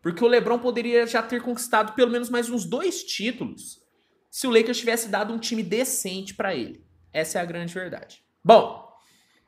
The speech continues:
qual que é a sua opinião sobre essa declaração do LeBron James? Comenta aqui que eu quero saber.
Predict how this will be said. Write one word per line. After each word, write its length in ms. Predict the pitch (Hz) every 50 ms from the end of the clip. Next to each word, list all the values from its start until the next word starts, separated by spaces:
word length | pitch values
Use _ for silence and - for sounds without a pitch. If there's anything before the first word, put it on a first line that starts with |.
| _ _ _ _ _ _ _ _ _ _ _
qual 160 | - 269 262
que 60 | 262
é 40 | 240
a 20 |
sua 140 | 233 - 220
opinião 580 | 214 226 196 165 170 190 - - - - - _ _ _ _ _ _ _ _ _ _ _ _ _ _ - - -
sobre 220 | - - 160 151 156
essa 80 | 151
declaração 480 | 151 151 147 160 147 143 143 143 147 143
do 60 | 147
LeBron 360 | 143 139 135 143 143 135 135
James? 320 | 131 127 127 147 165 - -
Comenta 300 | - 143 143 139 - 165
aqui 180 | - - 151
que 60 | 147
eu 60 | 147 -
quero 160 | 123 117 -
saber. 460 | - - - - 156 196 196 - -